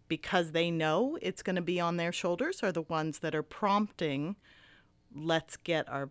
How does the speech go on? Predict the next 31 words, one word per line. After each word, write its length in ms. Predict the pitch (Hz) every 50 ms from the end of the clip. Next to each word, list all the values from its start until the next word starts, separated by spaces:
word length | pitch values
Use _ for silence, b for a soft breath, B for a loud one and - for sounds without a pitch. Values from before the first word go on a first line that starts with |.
| - _ -
parents 460 | - 220 202 190 180 180 180 - -
in, 240 | 175 170 165 160 156
let's 360 | 156 156 151 147 - - -
make 240 | 190 165 160 151 -
sure 520 | - - - - 339 349 302 220 196 185
that 180 | 170 175 165 -
they 160 | - 170 165 165
already 360 | 160 156 156 160 160 160 156
have 200 | 156 175 165 -
something 380 | - 208 196 208 - 240 226
in 140 | 226 226 220
place, 360 | - 233 226 254 302 - -
or 180 | - 170 170 165
if 140 | 156 151 -
they 120 | 170 156 151
don't, 540 | 143 - 185 214 220 190 165 160 - - - b b b b b b b
that 180 | - 170 - -
something 380 | - 170 160 - 160 151 147
is 100 | 139 135
put 220 | - - 147 139 -
in 100 | 143 -
place." 500 | - - - - - - - - - - b b b b b b b b
So 420 | - - - 165 151 143 143 139 - - - -
a 140 | 165 165
lot 240 | 165 175 180 190 190 185
of 60 | -
times 340 | - 196 180 170 170 - -
they 280 | 156 170 170 170 175 170
are 180 | 160 156 147
the 200 | 147 139 - 147
prompters. 1080 | - - - - - - 175 160 156 156 - - - - 135 107 - - - - - -